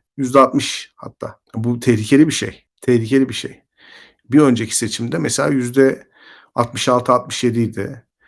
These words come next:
Ee, mesela iki bin on beş Kasım seçimlerinde yüzde yetmiş beşti. Yani me-, C H P artı A K P toplamı.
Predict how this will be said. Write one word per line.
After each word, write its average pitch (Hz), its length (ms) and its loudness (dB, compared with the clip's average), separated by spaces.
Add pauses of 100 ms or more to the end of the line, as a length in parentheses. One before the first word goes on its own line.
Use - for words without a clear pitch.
(320)
Ee, 117 260 -2
mesela 117 460 2
iki - 240 -6
bin 135 120 6
on 131 240 4
beş 131 160 2
Kasım 131 300 -2
seçimlerinde 117 1000 -2 (120)
yüzde 120 540 -2 (640)
yetmiş - 420 -2
beşti. - 500 2 (180)
Yani 101 520 -6
me-, 113 340 -6
C 113 160 2
H 117 100 2
P 113 120 -4
artı 104 480 -4
A 104 180 -2
K 101 180 -8
P 95 120 -12
toplamı. - 540 -14